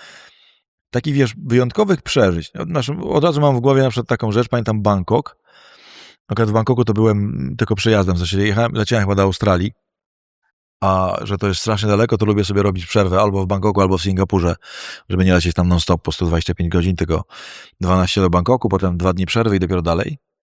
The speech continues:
I pamiętam, mieszkałem, e, w jakimś tam hotelu.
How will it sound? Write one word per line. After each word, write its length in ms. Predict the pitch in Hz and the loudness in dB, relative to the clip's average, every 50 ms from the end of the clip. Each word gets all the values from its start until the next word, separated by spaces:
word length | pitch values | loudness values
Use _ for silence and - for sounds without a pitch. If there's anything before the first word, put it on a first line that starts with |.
| _ _ _ _ - | _ _ _ _ -8
I 60 | - | -4
pamiętam, 360 | - 143 202 190 - 160 139 | -4 -4 -2 0 -2 0 0
mieszkałem, 560 | 131 123 - - 127 127 123 117 113 110 110 107 - _ _ _ _ _ - _ _ _ _ _ _ - | 0 -2 -2 0 0 2 2 2 0 -2 -4 -6 -8 _ _ _ _ _ -20 _ _ _ _ _ _ -6
e, 400 | 98 95 92 95 98 - 98 98 | -4 -4 -2 -4 -4 -6 -6 -6
w 40 | 95 | -6
jakimś 220 | 101 - 101 98 | -6 -6 -4 -4
tam 120 | - 107 90 | -4 -4 -4
hotelu. 560 | 82 101 - 104 92 90 101 131 175 185 | -4 -2 0 0 2 2 2 0 0 -4